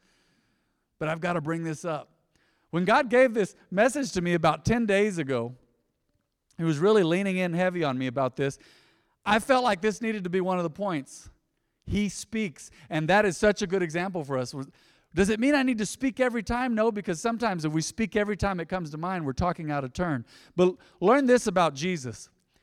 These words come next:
Jesus was very interesting in that there were times he was completely silent.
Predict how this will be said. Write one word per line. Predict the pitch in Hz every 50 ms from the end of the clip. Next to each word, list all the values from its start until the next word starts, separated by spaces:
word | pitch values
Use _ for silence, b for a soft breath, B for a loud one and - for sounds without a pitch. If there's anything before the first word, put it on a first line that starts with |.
| _ _ _ _ _ _ _ -
Jesus | 131 123 175 240 269 277 240 277 269 220 -
was | 202 175 156
very | 135 135 202 226 254 254 226 214
interesting | 226 269 285 262 294 220 - - 170 151
in | 160 185 202
that | 185 190 180 160 156 165
there | 175 208
were | 247 233
times | - - 214 202 214 220 185
he | 196
was | 170 156
completely | - 170 151 170 190 190 190 180 139
silent. | - - 175 175 160 135 120 -